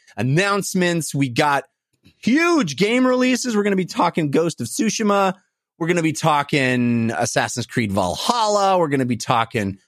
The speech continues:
Watch Dogs Legion. Ah, there's so much, so many big games to talk about.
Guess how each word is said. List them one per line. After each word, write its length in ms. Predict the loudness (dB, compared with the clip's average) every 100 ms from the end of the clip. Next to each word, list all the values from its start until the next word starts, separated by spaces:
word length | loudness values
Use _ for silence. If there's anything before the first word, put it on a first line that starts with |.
| _
Watch 380 | -2 0 -2 -4
Dogs 320 | -4 -4 -2
Legion. 680 | 0 2 2 0 -2 0 -4 _ _ _ _ _ _ -8
Ah, 240 | -2 0 -2
there's 180 | -4 -4
so 140 | 0
much, 280 | 0 -2 -8
so 240 | -2 0 2
many 180 | 2
big 260 | 2 -2 0
games 300 | 0 0 -4
to 80 | -4
talk 300 | 0 0 -2
about. 460 | 0 2 0 -2